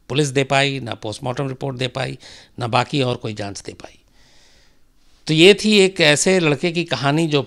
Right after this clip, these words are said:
कहाँ तो पायलट बनने के लिए निकला था घर से और कहाँ भूत प्रेत और अदृश्य शक्तियों की तलाश में उसने अपनी ज़िंदगी फिर लगा दी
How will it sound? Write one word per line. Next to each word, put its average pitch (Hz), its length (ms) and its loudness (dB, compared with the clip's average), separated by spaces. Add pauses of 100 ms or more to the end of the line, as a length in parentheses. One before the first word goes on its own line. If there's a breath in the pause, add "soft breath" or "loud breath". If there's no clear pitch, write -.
(140)
कहाँ 143 220 -4
तो 135 100 -2
पायलट 131 340 -2
बनने 143 300 -4
के 147 140 -10
लिए 143 260 -6 (120)
निकला 135 300 -4
था 139 120 -6
घर 123 160 -8
से 139 260 -10 (1200 loud breath)
और 135 80 -4
कहाँ 143 340 2
भूत 135 320 -4
प्रेत 143 260 0
और 135 100 4
अदृश्य 131 440 -2
शक्तियों 139 420 -6
की 131 120 -8
तलाश 123 400 -2
में 127 180 -6
उसने 123 240 -10
अपनी 120 180 -10
ज़िंदगी 123 560 -8
फिर 123 100 -8
लगा 120 240 -4
दी 123 200 -10